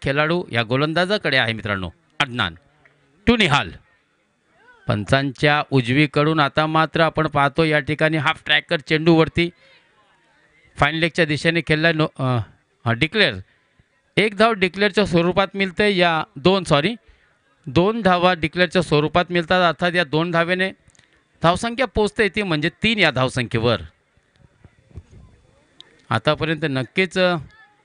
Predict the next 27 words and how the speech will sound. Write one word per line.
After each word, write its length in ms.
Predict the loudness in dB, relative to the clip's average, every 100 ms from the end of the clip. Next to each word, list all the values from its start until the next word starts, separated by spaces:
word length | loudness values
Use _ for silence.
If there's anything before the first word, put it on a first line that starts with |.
| _ _ _ _ _ -8 0
गोलंदाजाला 600 | 2 2 2 0 0 0
यश 300 | 0 0 0
या 60 |
ठिकाणी 320 | -2 -2 -2 -2
मिळालंय. 360 | 0 0 0
कोणताही 360 | -2 -4 0 0
फटका, 360 | 0 -4 -2
मोठा 260 | -2 -2 -2
फटका 480 | -2 -4 0 -2 -2 -8 _ _
मात्र 280 | -2 -2 -2
निहालच्या 400 | -2 -2 -2 -2
बॅटमधून 480 | 0 -2 -2 -4 -2
निघाला 340 | 0 0 0
नाही. 140 | -4 -2
पूर्वीच्या 360 | -2 0 -2 -2
सामन्या 420 | -2 -2 -2 -2 -8 _ _ _ 0
जर 80 | 0
आपण 240 | 2 -2
बघितले 540 | 0 0 0 0 0 0
तर 160 | -2
प्रत्येक 500 | -4 -6 -2 0 0
सामन्यामध्ये 720 | 0 0 2 2 2 2 0 -4 _ _ _ _ -6
निहाल 500 | 2 4 4 2 2
याने 220 | 2 2
मोठ्या 300 | 2 2 2
फटक्याने 460 | 2 0 0 -2 0
सुरुवात 320 | 0 2